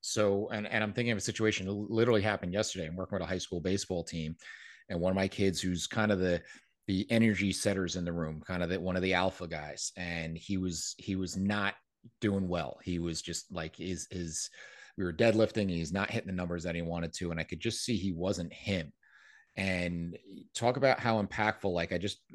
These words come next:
off to the side, kind of grabbed him and just said three words, "Are you good?" And, like, the, the look on his face was a, a combination of, like, relief and, like, "Thank you actually for asking." Right. And,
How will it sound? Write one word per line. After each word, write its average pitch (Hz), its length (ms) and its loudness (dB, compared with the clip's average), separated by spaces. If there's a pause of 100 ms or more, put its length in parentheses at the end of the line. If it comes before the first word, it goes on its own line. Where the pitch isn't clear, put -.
(140)
off 113 220 6
to 117 80 -4
the 113 80 2
side, 95 480 0
kind 95 160 -2
of 85 80 -4
grabbed 92 360 0
him 90 240 -2
and 107 100 0
just 135 100 -2
said 151 160 4
three 139 140 4
words, 113 400 4 (240)
"Are 98 40 0
you 127 160 6
good?" 107 360 6 (1040)
And, 104 240 6
like, 95 320 2
the, 92 180 2
the 98 160 -2
look 113 300 2
on 139 100 2
his 107 180 0
face 110 520 4
was 95 400 -2
a, 104 80 -2 (120)
a - 40 -4
combination 107 760 2
of, 87 180 -2
like, 85 300 0
relief 98 680 0 (460)
and, 92 140 0
like, 87 360 2 (280)
"Thank 117 260 2
you 107 180 4
actually 98 400 2
for - 280 -8
asking." 87 500 0 (440)
Right. 87 300 2 (200)
And, 90 480 0